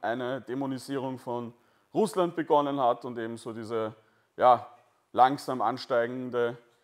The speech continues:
Kriegshetze und diese Destabilisierungsarbeit von George Soros und allen anderen,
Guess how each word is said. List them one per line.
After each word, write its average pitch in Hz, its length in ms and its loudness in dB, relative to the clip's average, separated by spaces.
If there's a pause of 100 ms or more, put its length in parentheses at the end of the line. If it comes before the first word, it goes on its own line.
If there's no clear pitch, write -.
(240)
Kriegshetze 147 840 0
und 120 360 -6
diese 120 220 -6
Destabilisierungsarbeit 120 1200 -4
von 107 340 -8 (340)
George 127 280 0
Soros 139 580 0
und 120 360 -8 (800)
allen 131 240 4
anderen, 156 500 4